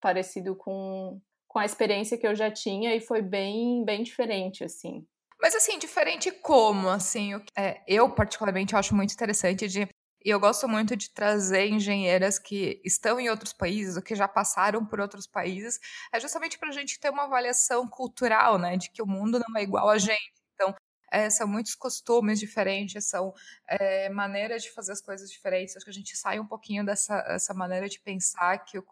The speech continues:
Speaker 2: a maneira como a gente faz as coisas tá certo.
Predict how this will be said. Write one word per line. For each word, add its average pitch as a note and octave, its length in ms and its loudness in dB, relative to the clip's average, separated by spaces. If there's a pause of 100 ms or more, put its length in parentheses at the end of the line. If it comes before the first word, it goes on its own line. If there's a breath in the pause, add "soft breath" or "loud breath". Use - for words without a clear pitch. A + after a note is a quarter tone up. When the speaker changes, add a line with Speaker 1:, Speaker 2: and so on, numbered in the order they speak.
Speaker 2:
a - 80 -2
maneira F#3 340 -2
como G3 200 -8
a G3 40 -4
gente F#3+ 260 -8
faz F#3 220 -6
as F3+ 120 -6
coisas F3 440 -4
tá F#3 140 -6
certo. E3 500 2